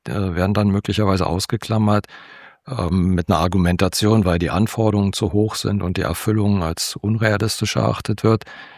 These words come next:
Wenn die dann fehlen, dann ist natürlich so eine Kennzahl auch nicht voll aussagekräftig. Also man sieht schon, es gilt einiges zu definieren, dass man eine saubere Messung bekommt.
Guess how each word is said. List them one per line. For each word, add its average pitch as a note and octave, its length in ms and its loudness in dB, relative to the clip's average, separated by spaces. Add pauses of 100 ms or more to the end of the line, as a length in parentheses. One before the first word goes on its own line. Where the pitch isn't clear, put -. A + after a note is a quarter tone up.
(240)
Wenn F2+ 200 2
die A2+ 240 4
dann G#2 340 4
fehlen, A2+ 720 2 (240)
dann E2 760 -2
ist - 220 -2
natürlich E2+ 400 0
so - 140 -2
eine D#2 240 0
Kennzahl - 580 0
auch - 520 -4 (100)
nicht - 320 -4
voll - 240 -2
aussagekräftig. - 1000 -6 (600)
Also A2 160 4
man A2 140 6
sieht A#2+ 220 2
schon, D2 200 -4 (440)
es - 140 -6
gilt A#2 180 2
einiges C3 500 2
zu G2+ 120 -2
definieren, G#2 640 0
dass G2 180 -4
man F2 180 0
eine F2 280 -2
saubere F#2 400 -2
Messung E2 380 -2
bekommt. - 560 -12